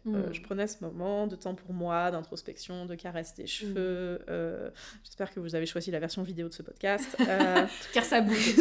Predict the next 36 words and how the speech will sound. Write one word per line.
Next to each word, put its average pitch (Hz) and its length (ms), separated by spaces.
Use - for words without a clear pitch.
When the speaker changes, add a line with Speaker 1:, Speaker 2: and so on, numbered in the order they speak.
Speaker 2:
ça 233 120
bouge. 226 300
Speaker 1:
<laughs> - 40
ça 220 200
bouge. 185 220
Speaker 2:
<laughs> - 260
Speaker 1:
Et, 247 220
euh, 190 760
et 196 80
en 190 80
fait, 285 160
depuis 220 340
que, 240 380
euh, 180 1040
j'ai 190 160
découvert, 185 480
euh, 190 160
la 165 140
joie 202 180
du, 180 160
du 170 120
shaking, 226 500
euh, 170 300
Speaker 2:
Hmm, 240 360
Speaker 1:
quand 202 80
j'ai 180 100
pas 202 120
Speaker 2:
oui. 240 60
Speaker 1:
la 202 80
puissance 233 420
en 214 80
moi 196 180
de 185 80
danser, 214 540
Speaker 2:
Oui. 180 100
Speaker 1:
euh, 170 160